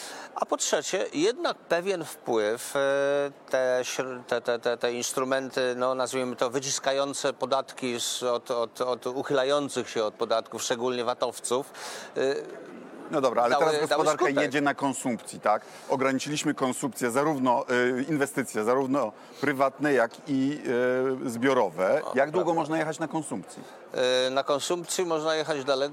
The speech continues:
Speaker 1: tak daleko, jak ona rośnie bardzo szybko, a ona właśnie przestaje rosnąć szybko. E, już ten ostatni kwartał m-,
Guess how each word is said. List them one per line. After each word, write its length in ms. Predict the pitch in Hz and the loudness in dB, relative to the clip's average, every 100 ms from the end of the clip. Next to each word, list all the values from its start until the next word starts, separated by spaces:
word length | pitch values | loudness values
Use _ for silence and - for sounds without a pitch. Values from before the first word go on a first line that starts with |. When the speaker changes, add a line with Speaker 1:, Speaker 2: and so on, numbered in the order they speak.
| - | -2
Speaker 1:
tak 180 | 180 | 2
daleko, 400 | 165 156 147 180 | 4 4 2 0
jak 280 | 180 160 139 | 2 0 0
ona 240 | 170 151 147 | -2 2 2
rośnie 380 | 147 - 156 | 2 0 -2
bardzo 260 | 139 131 135 | 0 2 0
szybko, 440 | - 117 - 104 | 0 -4 -2 -2
a 100 | 127 | 0
ona 160 | 131 135 | 0 0
właśnie 280 | 139 143 147 | -2 -2 -4
przestaje 540 | - 139 - 123 110 | -4 -2 0 2 2
rosnąć 380 | 113 - 117 104 | 0 0 -2 -2
szybko. 500 | - 98 - 101 147 - 156 - - - | -4 -4 0 0 0 -4 -12 -12 -14 -8
E, 680 | - 127 123 123 120 120 117 | -2 0 2 2 2 2 0
już 360 | 120 135 139 - | 0 0 0 0
ten 180 | 131 131 | 0 0
ostatni 760 | 131 - 139 - 131 127 127 | -2 0 -2 -2 -4 -4 -4
kwartał 600 | - 135 127 - 123 120 - - - - - | -2 -2 0 0 0 0 -4 -12 -14 -14 -10
m-, 120 | 117 | -8